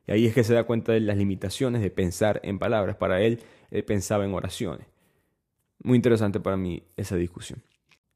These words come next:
Que continúa con Jijinji viendo que el misionero, que Mosevi, estaba escribiendo algo en un papel. Y Jijinji le pregunta, "¿Qué estás escribiendo?" Y Mosevi, "Bueno, estoy escribiendo mi discurso,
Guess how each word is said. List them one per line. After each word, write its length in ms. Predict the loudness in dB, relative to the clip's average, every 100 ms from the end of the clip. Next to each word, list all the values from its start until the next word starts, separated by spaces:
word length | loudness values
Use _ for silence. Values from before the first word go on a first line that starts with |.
| _ _
Que 120 | -4 2
continúa 800 | 2 4 4 6 4 2 -2
con 260 | 0 2 2
Jijinji 520 | 2 4 4 2 0
viendo 320 | 4 4 4
que 80 | 2
el 40 | 2
misionero, 640 | 2 2 2 4 2 2
que 80 | 0
Mosevi, 540 | 0 2 2 2 0
estaba 240 | 4 6
escribiendo 520 | 6 4 4 4 4 4
algo 320 | 2 0 -2
en 100 | -2
un 140 | -2 -2
papel. 380 | 0 0 0 -4 -20 _ _ -8
Y 120 | 0
Jijinji 420 | 4 6 6 8
le 120 | 6
pregunta, 640 | 6 4 4 2 0 0 0
"¿Qué 100 | -2
estás 180 | 2 2
escribiendo?" 520 | 6 6 6 2 -4 _ _ _ _ _ _ -4
Y 60 | 2
Mosevi, 380 | 2 4 4
"Bueno, 140 | 4 4
estoy 140 | 4
escribiendo 300 | 2 2 2
mi 120 | 2
discurso, 720 | 0 2 6 6 6 0 -2